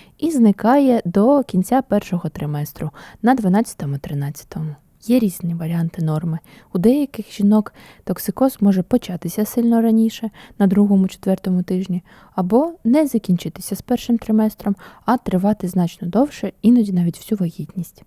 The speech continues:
Лікарі і експерти кажуть, що це нормально, що, не дивлячись на досить погане відчуття, шкоди малюку або матусі це не завдає. Але чому це явище тоді взагалі існує? Як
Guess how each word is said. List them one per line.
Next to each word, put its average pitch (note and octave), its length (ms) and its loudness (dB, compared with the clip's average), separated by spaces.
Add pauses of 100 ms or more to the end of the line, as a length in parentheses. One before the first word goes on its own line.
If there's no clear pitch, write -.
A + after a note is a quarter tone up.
(360)
Лікарі A3+ 460 4
і G#3+ 380 0
експерти - 540 -2
кажуть, G3+ 320 -2
що - 160 -16
це - 180 -4
нормально, F#3+ 640 2 (340)
що, A3 480 0 (100)
не G3+ 140 4
дивлячись A3+ 600 0
на G3+ 400 2
досить G3 360 -2
погане G3+ 460 2
відчуття, G#3+ 540 -4 (120)
шкоди A3+ 760 2
малюку F#3 480 0
або F3+ 240 0
матусі F#3+ 460 0
це A3 260 0
не G3 140 4
завдає. E3+ 580 -6 (280)
Але G3 280 6
чому A3+ 720 4
це - 200 2
явище A3 560 2
тоді F3+ 280 0
взагалі F3+ 560 0
існує? G3 680 2 (500)
Як A3 440 0